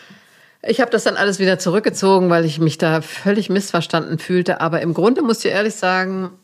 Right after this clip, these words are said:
finde ich das immer noch richtig. Äh, wir könnten ja, ich habe dann auch Briefe gekriegt von Pastoren, einer aus Lüneburg, weiß ich, der hat gesagt, dann hat,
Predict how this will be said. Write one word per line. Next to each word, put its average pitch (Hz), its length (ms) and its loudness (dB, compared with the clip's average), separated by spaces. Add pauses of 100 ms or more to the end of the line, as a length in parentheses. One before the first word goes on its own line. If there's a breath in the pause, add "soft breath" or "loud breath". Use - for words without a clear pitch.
(120)
finde 190 300 -2
ich 165 100 -4
das - 420 -4
immer 220 240 2
noch 185 220 -4
richtig. 180 640 -6 (320)
Äh, 170 260 -4 (380)
wir 180 100 -6
könnten 208 400 -6
ja, 170 180 0
ich 160 120 -4
habe 190 100 -8
dann 156 140 -4
auch 156 160 -8
Briefe 196 280 -6
gekriegt - 360 -12
von 156 160 -8
Pastoren, 175 580 -4 (540 loud breath)
einer 165 220 -2
aus 156 180 -8
Lüneburg, 185 440 0
weiß 170 180 -2
ich, 170 100 -10
der 170 100 -2
hat 160 120 -4
gesagt, 175 340 -4
dann 165 160 -2
hat, 180 160 -8